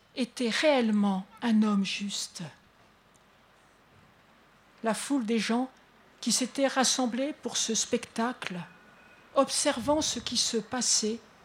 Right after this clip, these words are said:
s'en retournaient en se frappant la poitrine. Osons avancer,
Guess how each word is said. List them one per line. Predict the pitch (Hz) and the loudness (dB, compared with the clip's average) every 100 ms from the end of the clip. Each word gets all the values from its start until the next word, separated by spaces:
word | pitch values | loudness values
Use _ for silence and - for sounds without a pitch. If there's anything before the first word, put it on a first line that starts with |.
| - - - - | -20 -20 -16 0
s'en | - 285 262 | 4 6 6
retournaient | - 277 - 247 202 202 196 - - - - | 6 2 2 2 6 6 4 -2 -18 -20 -8
en | 254 | -2
se | 226 262 | 0 0
frappant | - - 247 - 208 185 | 0 2 2 4 4 4
la | 190 | 0
poitrine. | - 214 - - 196 185 151 - - - - - - - - - - - - - - - - - - - - - - - - - - - - - - - - - - - - - - | -2 -4 -2 -2 -2 -2 -6 -14 -20 -20 -20 -20 -20 -20 -20 -20 -20 -20 -20 -20 -20 -20 -20 -20 -20 -20 -20 -20 -20 -20 -20 -20 -20 -20 -20 -20 -20 -20 -20 -20 -20 -20 -20 -20 0
Osons | 294 294 - 269 277 285 - | 4 6 6 6 6 2 -2
avancer, | 254 220 208 208 - - 190 | 2 2 2 0 -2 -4 -6